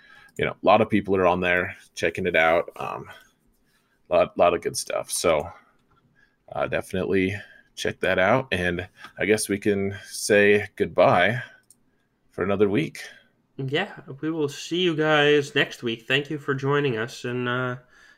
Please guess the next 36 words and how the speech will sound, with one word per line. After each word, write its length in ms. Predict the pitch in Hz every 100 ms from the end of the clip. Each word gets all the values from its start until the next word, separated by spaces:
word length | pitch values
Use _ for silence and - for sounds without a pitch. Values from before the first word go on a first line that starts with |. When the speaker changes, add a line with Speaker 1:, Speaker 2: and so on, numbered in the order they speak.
| _ -
Speaker 2:
making 320 | 131 151 143
it 100 | 139
through 200 | 156 160
this. 360 | 110 - - - _ - _ -
<laughs> 80 | 139 _ _ _ _ _ _ _ _ -
Speaker 1:
Yeah, 300 | 87 160 120 - - -
it's 200 | 95 -
been 180 | 107
fun. 400 | 113 - 127 120
Uh, 680 | 101 - - - - 101 98
and 60 | 98
Happy 300 | 107 101 117
New 140 | 113
Year. 340 | 131 92 90 101 - - _ -
Speaker 2:
Yes. 320 | 135 135 -
Speaker 1:
If 60 |
it's 100 | 92
your 140 | 101 95
New 100 | 104
Year. 280 | 98 78 98 - - _ _
Speaker 2:
Yes, 300 | - - -
Happy 280 | 160 151 160
New 120 | 147
Year, 360 | 131 113 113 110
everyone. 440 | 107 - 78 - _ _ _ - - - -
Speaker 1:
<laughs> 640 | 101 98 - - - 160
I 80 | 107
guess 220 | 110 -
it 80 | 85
is 160 | 78
everyone's 420 | 60 - 60 - -
New 80 |
Year. 340 | 64 62 85 107 -
Speaker 2:
<laughs> 180 | 156 - _ _ _ _ _ _ _ _ _ _ - - - - -
Speaker 1:
Is 160 | 90
it? 180 | 123 127